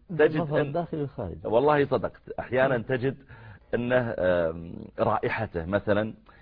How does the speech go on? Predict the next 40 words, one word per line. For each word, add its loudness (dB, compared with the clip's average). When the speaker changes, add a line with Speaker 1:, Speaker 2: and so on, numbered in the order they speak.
Speaker 1:
يستبين 0
منها 0
أنه 0
لا 4
يعتني 0
مثلا -4
ب-، -8
ب-، -6
آه، -4
نتف -4
إبطيه 0
مثلا، -6
وهي 0
من -6
سنن 0
الفطرة. -4
النبي -8
صلى 0
الله -6
عليه 0
وسلم -4
يقول: 0
"الفطرة 0
سبع"، 2
وفي -6
رواية: 2
"الفطرة -4
عشر"، 2
وذكر 2
منها -2
عليه 4
الصلاة 2
والسلام 0
قال: 4
"نتف -6
الإبطين، -6
وحلق 0
العانة، 0
وقص -4
الشارب". 2